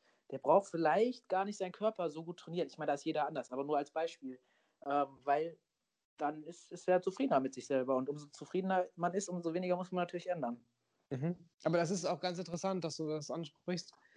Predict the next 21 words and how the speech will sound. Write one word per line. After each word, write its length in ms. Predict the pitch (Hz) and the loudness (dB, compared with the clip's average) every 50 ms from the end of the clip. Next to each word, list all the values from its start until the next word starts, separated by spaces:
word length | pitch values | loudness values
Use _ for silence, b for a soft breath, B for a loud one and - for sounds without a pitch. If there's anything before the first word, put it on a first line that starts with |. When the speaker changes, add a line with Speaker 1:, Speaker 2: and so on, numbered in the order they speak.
| b b b _ _ | b b b _ _
Speaker 2:
weil 120 | 151 160 | 4 6
mir 100 | 160 160 | 6 6
das 160 | 147 160 - | 6 4 4
auch 220 | - 127 160 151 - | 4 2 2 2 2
aufgefallen 520 | 147 160 - - 165 - 170 160 151 139 | 0 0 2 0 0 4 4 4 6 6
ist 180 | 147 156 147 - | 4 2 2 4
bei 300 | 151 147 143 143 139 135 - _ _ | 4 6 6 6 4 2 -2 _ _
zum 240 | - - 131 - 147 | -6 -6 0 6 8
Beispiel 220 | 143 143 - 160 151 | 8 8 8 6 6
den 200 | 151 147 147 110 | 6 6 6 4
amerikanischen, 840 | 143 151 143 147 147 - 170 170 175 160 - - 139 135 135 123 - | 2 2 0 0 2 4 4 4 4 2 -2 -4 -4 -4 -6 -6 -6
äh, 120 | 123 131 | -6 -6
Transmännern, 640 | - - 143 151 143 - 143 151 156 165 185 190 - _ _ | -4 -2 -2 -2 0 0 0 2 2 0 0 -2 -6 _ _
dass 180 | - 147 135 - | 0 0 2 4
sie 220 | 170 156 131 127 | 4 4 6 6
wesentlich 540 | 160 202 220 233 208 185 180 147 160 151 - | 8 8 8 8 6 4 0 0 -2 -2 0
mehr 180 | 156 160 160 | 0 0 2
den 140 | 151 160 160 | 0 0 -2
Fokus 300 | - 175 165 160 160 - | -2 -4 -4 -4 -4 -2
darauf 320 | - 147 135 135 143 139 - | -2 0 0 0 -2 -2 -2
legen, 360 | 143 143 135 139 143 143 | -2 -2 -2 -4 -6 -8